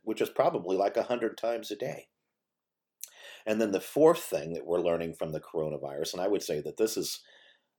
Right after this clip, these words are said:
of the highest importance, and that is the simple truth that is represented in James's statement, and that is, "We do not know what tomorrow will bring." We don't. None of us expected this thing to take off like this.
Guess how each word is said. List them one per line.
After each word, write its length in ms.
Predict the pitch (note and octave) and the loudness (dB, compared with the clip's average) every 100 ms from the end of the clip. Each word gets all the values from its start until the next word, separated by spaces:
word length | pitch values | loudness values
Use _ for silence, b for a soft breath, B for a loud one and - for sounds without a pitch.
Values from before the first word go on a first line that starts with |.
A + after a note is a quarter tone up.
| - | 0
of 240 | F#2 D2 - | 0 -2 -8
the 100 | - E2+ | -4 0
highest 480 | - A#2+ F2 - | 4 6 4 2
importance, 760 | D2+ - D#2 C2+ - - - - b b b b _ | -8 -8 -6 -6 -10 -10 -10 -10 b b b b _
and 160 | G2 F#2+ | -2 2
that 120 | G2+ | 4
is 300 | F2 - - - | 4 2 -4 -6
the 100 | E2+ | -2
simple 420 | - G2 F2+ E2+ | 0 0 0 -2
truth 600 | - G#2+ F2 D2+ - - | -2 0 2 0 -4 -6
that 140 | E2+ D#2+ | -2 -2
is 140 | D2+ | 2
represented 560 | E2+ F2 E2 E2+ D#2+ D#2 | 2 2 0 0 -2 -2
in 120 | D#2 | -6
James's 460 | - C#2 D#2 D2+ | -6 -8 -8 -6
statement, 800 | - - E2 D#2 - - - - b b b b b - | -6 -2 -2 -2 -6 -16 -14 -14 b b b b b -12
and 160 | E2 E2 | -4 2
that 160 | F#2 | 2
is, 380 | D#2+ D2 - - | 2 0 -4 -8
"We 280 | D#2+ G2+ A#2 | -4 -2 0
do 160 | F#2+ E2+ | 0 -2
not 380 | F2 F#2+ - | 0 0 -2
know 320 | E2+ F2 F2 D2+ | -4 0 2 2
what 320 | D2 D2+ - | 0 -4 -6
tomorrow 520 | - D2+ D2+ D2 C#2+ | -12 -6 -4 -2 -4
will 280 | C2+ C2+ C2 | -6 -8 -10
bring." 400 | C#2 D#2+ D#2 C2+ - _ _ _ _ _ _ - | -8 -6 -6 -8 -20 _ _ _ _ _ _ -2
We 160 | G#2+ | 0
don't. 240 | G2+ G2+ - _ _ G2 | 0 -2 -10 _ _ 4
None 160 | B2 | 8
of 140 | B2 A2+ | 8 6
us 180 | - | 0
expected 540 | F#2 - - G2+ - D2 | -2 -2 2 2 2 -4
this 180 | D2+ - | -6 -4
thing 200 | D#2+ D#2 | -6 -6
to 40 | |
take 280 | D#2 E2 D#2+ | -6 -4 0
off 260 | D#2+ D2+ - | 0 -2 -6
like 220 | C#2 - | -12 -10
this. 340 | B1 - - | -10 -8 -10